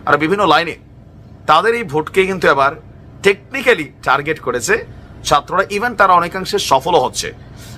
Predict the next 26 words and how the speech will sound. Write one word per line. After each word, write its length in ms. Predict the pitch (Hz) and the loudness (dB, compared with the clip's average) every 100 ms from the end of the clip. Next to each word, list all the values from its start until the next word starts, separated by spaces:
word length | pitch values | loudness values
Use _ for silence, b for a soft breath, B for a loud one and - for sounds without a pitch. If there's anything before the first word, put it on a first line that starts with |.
| B | B
যখন 220 | 143 165 | 2 4
আস্তাদ 300 | 156 156 185 - | 4 2 -4 0
কথা 220 | 156 196 | 0 4
বলছিল, 360 | 226 180 147 127 - | 2 2 0 -2 0
আলেম 240 | 127 170 | 0 0
ওলামারা 240 | 175 165 165 | 0 2 2
"ঠিক, 440 | - 226 226 - | 0 -4 -4 -6
ঠিক, 280 | 196 220 208 - - - - - | -2 0 -2 -8 -20 -20 -14 -2
ইয়েস", 500 | 170 190 185 - - - - - - - - | 2 2 0 -10 -14 -20 -20 -20 -20 -12 -2
মানে 120 | 151 | 0
এরকম 440 | 160 170 165 175 143 | 2 0 -2 -4 -4
একটা 380 | 151 151 139 - | 0 4 4 2
আওয়াজ 440 | 117 135 156 165 - | 0 2 2 2 -2
তুলছিল, 360 | 139 - 131 | -10 -6 -6
যে 120 | 120 | 2
আওয়াজটা 420 | 131 151 156 196 180 | 4 4 2 0 2
বলছিল 560 | 147 170 262 185 127 - B B - | 2 2 2 2 0 -10 B B 0
আগামী 400 | 131 170 196 214 | 2 4 0 -2
দিনে 180 | 226 196 | -2 -2
ভোটের 420 | 110 151 185 170 | 0 -2 -2 0
মাঠে 360 | 165 180 - - - - - - - - | 0 0 -4 -6 -20 -20 -20 -20 -20 -14
ছাত্রদের 540 | - 156 156 196 214 196 | -2 0 0 0 2 4
দল 260 | 160 143 - - - - - 131 - | 4 2 -2 -20 -20 -20 -20 -10 0
জামাতের 420 | 156 180 196 196 | 2 2 2 0
ভোটকে 340 | 139 139 - 147 | -2 -4 -2 0
টানবে 340 | 110 92 | 0 -2